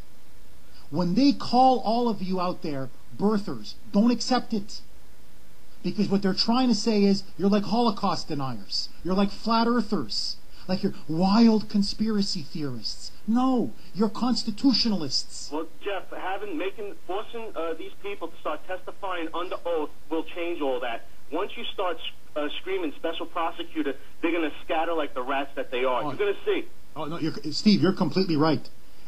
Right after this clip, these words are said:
Speaker 1: And you are gonna, th-, Phil Berg is like a hot knife through butter. This guy is a buzzsaw,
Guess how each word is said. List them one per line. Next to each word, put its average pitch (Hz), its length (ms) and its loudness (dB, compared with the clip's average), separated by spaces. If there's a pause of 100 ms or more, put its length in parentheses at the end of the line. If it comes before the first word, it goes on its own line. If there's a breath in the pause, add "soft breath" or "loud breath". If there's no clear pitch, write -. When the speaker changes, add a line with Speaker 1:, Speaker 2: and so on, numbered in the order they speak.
Speaker 1:
And 143 160 0
you 170 100 6
are 208 80 8
gonna, 190 280 4
th-, 190 240 0
Phil 220 320 6
Berg 190 560 4 (340)
is 147 240 -2
like 151 220 0
a 143 80 0
hot 175 320 4
knife 175 320 -2
through 160 180 0
butter. 135 280 2
This 185 200 0
guy 185 240 0
is 143 160 -2
a 135 60 -2
buzzsaw, 135 800 2